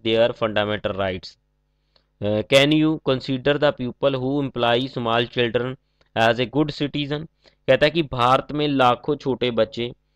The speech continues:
ठीक है, दुकानों पर, कारखानों में और घरों में काम करते हैं। क्या कानून द्वारा इनकी अनुमति है? क्या आपको लगता है कि ये बच्चे अपने मौलिक अधिकारों के बारे में जानते हैं?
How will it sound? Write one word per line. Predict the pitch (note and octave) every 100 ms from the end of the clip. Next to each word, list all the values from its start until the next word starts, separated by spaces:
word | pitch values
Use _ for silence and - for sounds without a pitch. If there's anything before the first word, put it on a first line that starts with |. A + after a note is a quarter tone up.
| _ _ _
ठीक | A#2+
है, | B2+
दुकानों | A#2 A2 A2+ A2 A#2 A2
पर, | A2 A2+
कारखानों | - A#2 A2+ - A2 G#2+ G#2+
में | A2 A#2+
और | B2
घरों | G#2 A2+ A#2+
में | B2 B2+
काम | A2+ G#2+
करते | G2+ G2 -
हैं। | G2 F#2 F2 _ - _ _ -
क्या | C#3+ D#3 A2+ - _ _ -
कानून | C3 C3+ D#3
द्वारा | C3+ C3 B2 B2+
इनकी | C3 A#2 C3 C3+
अनुमति | B2 A#2 A2+ - C#3+
है? | C#3+ C#3+ _ _ _ _
क्या | C3+ C#3+ D#3 E3 - _
आपको | A#2 A#2+ - A#2+
लगता | A2+ - - C#3+
है | C#3+
कि | C#3+ C#3+
ये | C#3
बच्चे | B2 A#2+ - C3+
अपने | B2 B2
मौलिक | B2 A2+ A2+ B2
अधिकारों | B2 A2 A2 G#2+ G#2+
के | A2
बारे | G#2 G#2+ G#2
में | G#2 G2
जानते | A2 A#2 C3 D3+
हैं? | C#3+ C#3+